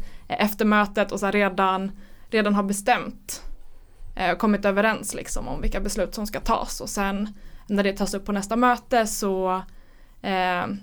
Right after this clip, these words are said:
spelar det ingen roll vad någon annan tycker. Bara att beslut godkänns av vissa personer i en grupp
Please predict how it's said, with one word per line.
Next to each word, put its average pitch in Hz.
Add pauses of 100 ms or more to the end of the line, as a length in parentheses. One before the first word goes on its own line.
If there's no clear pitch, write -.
(420)
spelar 208
det 196
ingen 185
roll - (400)
vad 220
någon 196
annan 190
tycker. 214 (560)
Bara 214
att 220
beslut 214
godkänns 202
av 196
vissa 208
personer 214
i 123
en 123
grupp -